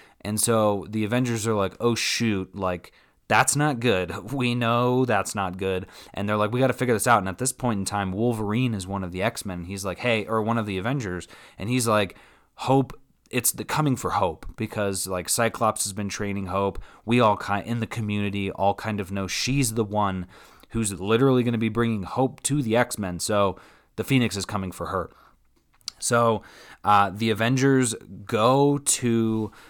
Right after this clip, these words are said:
uh, go to Utopia, which is where all of the X-Men are living at this time. And what's funny is,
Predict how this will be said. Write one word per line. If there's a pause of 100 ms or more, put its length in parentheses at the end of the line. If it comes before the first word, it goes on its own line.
(200)
uh,
go
to
Utopia,
which
is
where
all
of
the
X-Men
are
living
at
this
time.
And
what's
funny
is,